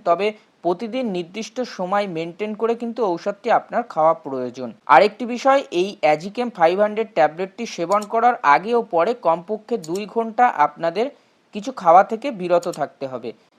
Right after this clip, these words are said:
তাহলে অবশ্যই আপনারা আপনাদের পেটে কোনো রকম অ্যাসিড সংক্রান্ত সমস্যায় পড়বেন না। তাছাড়া আরও অনেকের জানার প্রশ্ন থাকে যে এই Azicam ফাইভ হান্ড্রেড ট্যাবলেটটি দীর্ঘদিন খাওয়ার ফলে আমাদের কি কি পার্শ্ব প্রতিক্রিয়া হতে পারে। বন্ধুরা, এই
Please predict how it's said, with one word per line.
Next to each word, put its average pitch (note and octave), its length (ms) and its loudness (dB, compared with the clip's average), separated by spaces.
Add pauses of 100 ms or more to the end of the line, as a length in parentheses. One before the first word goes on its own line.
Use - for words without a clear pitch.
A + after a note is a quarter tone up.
(120)
তাহলে G3 200 4 (180)
অবশ্যই F#3+ 360 -2 (100)
আপনারা F3 280 0 (180)
আপনাদের E3 360 -4 (120)
পেটে E3 240 -4 (100)
কোনো F3 180 -6
রকম F#3+ 200 -2 (140)
অ্যাসিড D3+ 340 -2 (100)
সংক্রান্ত A3 420 -4 (160)
সমস্যায় E3+ 400 -4 (100)
পড়বেন D3 420 -4
না। A2+ 60 -6 (180)
তাছাড়া B3 300 10 (220)
আরও F#3 120 8 (100)
অনেকের A3+ 260 -4 (100)
জানার F#3 300 2
প্রশ্ন F#3 220 -8 (120)
থাকে A3 240 -4
যে F#3 140 -6
এই E3 60 0 (100)
Azicam G3+ 420 -4
ফাইভ F#3+ 240 2
হান্ড্রেড G#3 320 -6
ট্যাবলেটটি E3+ 480 -2 (180)
দীর্ঘদিন G3+ 420 -6 (120)
খাওয়ার F3+ 320 6
ফলে G#3+ 160 0 (120)
আমাদের D#3+ 340 -4
কি F#3 160 -14
কি B3 80 -10 (100)
পার্শ্ব C#3+ 280 4 (100)
প্রতিক্রিয়া C3+ 540 -8
হতে B2 220 -12
পারে। A2+ 160 -6 (180)
বন্ধুরা, A#3 280 4 (180)
এই F#3 60 0